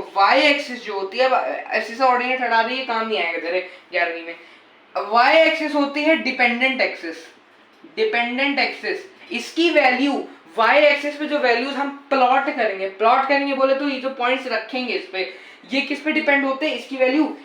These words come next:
x एक्सिस पे डिपेंड होती है। इस पे लिख देंगे ब्रैकेट में, depends upon change in x axis, change in x axis। और x axis, अब x axis टर्म का यूज़ कर लिया,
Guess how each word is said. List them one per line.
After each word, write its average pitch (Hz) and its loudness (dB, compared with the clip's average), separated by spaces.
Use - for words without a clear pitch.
x 262 0
एक्सिस 254 -6
पे 233 -8
डिपेंड 190 -6
होती 160 -8
है। 190 -2
इस 190 -6
पे 226 -8
लिख 254 -6
देंगे 254 -6
ब्रैकेट 220 -4
में, 262 -10
depends 240 -4
upon 226 0
change 226 -2
in 247 -8
x 208 -10
axis, 151 -10
change 147 -12
in 143 -6
x - -16
axis। 143 -16
और 226 4
x 269 0
axis, 269 0
अब 214 -2
x 233 0
axis 269 -2
टर्म 262 2
का 269 -2
यूज़ 254 -6
कर 240 -2
लिया, 220 -2